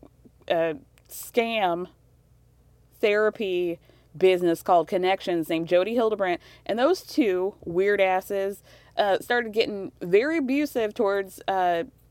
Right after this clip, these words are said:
Ruby's children, to the point where one of the kids knocked on the neighbor's door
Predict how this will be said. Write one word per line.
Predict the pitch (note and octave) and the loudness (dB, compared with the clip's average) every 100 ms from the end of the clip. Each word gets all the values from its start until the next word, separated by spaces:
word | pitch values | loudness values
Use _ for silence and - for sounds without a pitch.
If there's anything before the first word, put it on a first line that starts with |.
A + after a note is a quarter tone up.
| _ | _
Ruby's | E3 F#3+ A#3 A#3 A3 | -4 -2 -2 -4 -6
children, | - E4+ C#4 G3 F#3 F3 | 0 0 2 0 0 -2
to | G3 | -4
the | G3 | -4
point | A3+ A3 | -6 -4
where | G#3+ G3+ G3+ G3+ _ - _ _ - | -2 0 0 -4 _ -20 _ _ -4
one | G3 B3+ | 2 4
of | C#4+ | 4
the | C4 | 0
kids | - E4+ C#4 B3 A#3+ - _ - | 0 0 2 0 -4 -16 _ -8
knocked | F#3+ G#3 B3 | -2 -2 0
on | A#3+ A#3 | 0 -2
the | |
neighbor's | A3+ A3+ A3+ G3 | -2 0 0 -2
door | D#3+ B3+ D4+ F#3 E3+ G3 | 0 0 2 0 0 -2